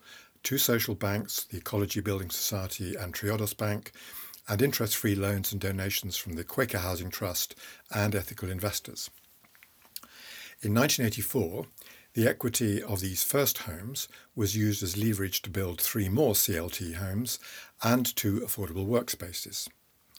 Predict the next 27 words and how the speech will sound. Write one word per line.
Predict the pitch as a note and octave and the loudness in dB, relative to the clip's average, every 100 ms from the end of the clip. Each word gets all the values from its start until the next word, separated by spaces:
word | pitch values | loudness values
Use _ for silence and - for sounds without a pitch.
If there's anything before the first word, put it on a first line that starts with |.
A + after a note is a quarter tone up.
| - - - - - _ - | -20 -20 -20 -20 -20 _ 2
This | E3+ - | 2 2
alignment | - A#2+ A#2 G2 G2 | 4 6 6 4 0
of | F#2 | 0
mutual | A2+ - - G#2 | 2 2 0 0
interests | F2+ - G#2 A2 | -2 -6 -6 -4
among | G2 G2 F#2+ | -2 -2 -2
the | |
community, | G2 G#2 A2+ B2+ - C#3 D#3 - - _ - | -4 0 2 2 0 -2 -4 -10 -20 _ -8
a | |
local | F#2+ A#2+ C#3+ A#2 | 0 0 0 0
landowner, | G2+ G2+ F#2+ G#2 A2+ C#3+ - - - | 2 0 -2 -2 -4 -8 -18 -20 -14
the | |
council, | - - A#2 - - F#2+ A2+ - - | -4 0 2 0 -6 -6 -10 -16 -2
and | A2+ C3 | 0 2
funders | - A2+ G2 D#2+ G2 - - - - - | 4 4 4 -2 -4 -6 -10 -20 -20 -8
was | A2 A2+ | -2 0
to | - | 2
be | A2 | 2
the | A2 | 2
foundation | - A2+ A2 A2+ G2 - E2+ F2 - - | 2 2 4 2 2 -2 -8 -12 -18 -12
for | - | -4
the | G2 | 0
many | G2+ G#2+ G2+ A2 | 2 4 2 0
rural | G2+ A#2 A#2+ A2+ G#2+ | 2 6 6 6 2
C | - A2 | 0 0
L | F2+ F#2 | 0 -2
Ts | - D#2+ D#2 D#2+ | -6 -8 -10 -8